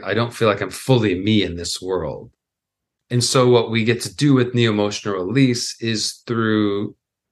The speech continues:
like, either when it, when it's appropriate, physical body touch, like supportive touch, activating touch, and through, like, ta-, talking to one another. So it's a, it's a combination of, like,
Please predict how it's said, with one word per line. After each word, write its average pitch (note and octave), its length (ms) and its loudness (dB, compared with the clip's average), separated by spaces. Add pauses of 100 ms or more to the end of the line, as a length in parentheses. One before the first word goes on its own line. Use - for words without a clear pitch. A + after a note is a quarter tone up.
like, F#2 220 -6
either G#2 580 0
when C3 180 2
it, B2 160 -2
when A#2 180 -2
it's A2 120 -6
appropriate, C3 560 2
physical A#2 460 0
body F#2 400 -2 (120)
touch, - 680 -2 (100)
like F2+ 220 -8
supportive C3+ 500 2
touch, A#2+ 360 0
activating A2 580 -2
touch, G#2 460 -2 (760)
and A2+ 240 -2
through, G#2 1000 -2 (200)
like, G2+ 220 -4
ta-, - 180 -8
talking C3 400 2
to B2 100 0
one A2 120 4
another. G#2 280 2
So B2+ 120 2
it's A2+ 140 0
a, A#2 80 4
it's G#2 140 -2
a B2 60 0
combination A2 640 0
of, G2 180 -2
like, F#2 260 -2